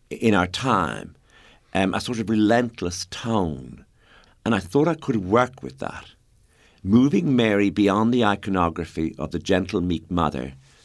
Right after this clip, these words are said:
of the grieving mother, into a much older woman who was unforgiving,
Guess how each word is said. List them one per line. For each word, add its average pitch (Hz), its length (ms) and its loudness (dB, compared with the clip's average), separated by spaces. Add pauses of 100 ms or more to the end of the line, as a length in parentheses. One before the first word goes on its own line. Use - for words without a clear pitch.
(180)
of 90 140 0
the 98 80 -2
grieving 90 460 0
mother, 62 360 -8 (640)
into 101 280 0
a 95 60 4
much 120 240 0 (140)
older 120 500 4
woman 82 380 -2
who 80 120 -4
was 82 220 -4
unforgiving, 87 840 -2